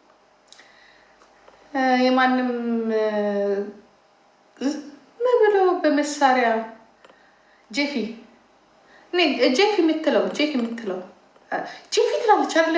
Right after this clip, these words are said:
እንትና ፊፊ ማለት እየተመራመርኩ ነበር ቅድም።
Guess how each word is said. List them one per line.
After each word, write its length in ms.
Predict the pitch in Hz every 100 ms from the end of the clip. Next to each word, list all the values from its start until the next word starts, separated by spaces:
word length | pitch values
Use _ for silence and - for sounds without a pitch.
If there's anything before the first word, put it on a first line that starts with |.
| 320
እንትና 280 | 285 - 453 466 - - _ _ _ _ _
ፊፊ 160 | 302 349 427 - - - _ _ _ _ _ _ _ _ - - _
ማለት 300 | 262 269 311
እየተመራመርኩ 640 | 285 269 277 269 247 247 -
ነበር 240 | 254 233 233
ቅድም። 320 | 247 240 247